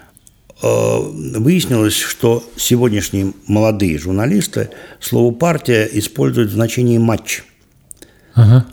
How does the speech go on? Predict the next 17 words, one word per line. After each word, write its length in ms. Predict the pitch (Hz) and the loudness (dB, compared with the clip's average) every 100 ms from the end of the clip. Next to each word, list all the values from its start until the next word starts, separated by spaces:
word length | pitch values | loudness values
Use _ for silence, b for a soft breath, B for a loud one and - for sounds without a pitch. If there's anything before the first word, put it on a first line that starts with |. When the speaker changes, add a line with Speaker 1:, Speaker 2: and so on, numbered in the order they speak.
| - - | -10 -6
Speaker 1:
А, 400 | 95 95 95 101 | -2 0 0 -2
и 120 | - 101 | -2 0
победа 440 | 117 117 104 92 | 0 2 0 -2
в 100 | - | -4
партии, 320 | 190 185 - | -2 -2 -2
ну, 180 | 104 120 | -2 0
значит, 240 | 123 110 - - | 0 -2 -6 -6
м, 400 | 107 104 104 101 | -6 -6 -10 -10
шахматный 540 | - 131 - 107 90 90 | -2 -2 -2 -4 -2 -2
или 160 | 87 | -2
матч, 500 | 90 92 92 82 - | -4 -4 -6 -8 -10
или 340 | 85 85 85 87 | -8 -8 -8 -8
матч, 400 | 90 90 - - B B B - | -6 -6 -8 -14 B B B -10
м, 360 | 98 95 98 95 | -6 -4 -4 -4
э, 540 | 92 85 87 98 92 - | -4 -6 -8 -10 -10 -6
по 240 | 98 90 92 | -2 -2 -2
ГО 440 | 98 170 214 | -2 0 0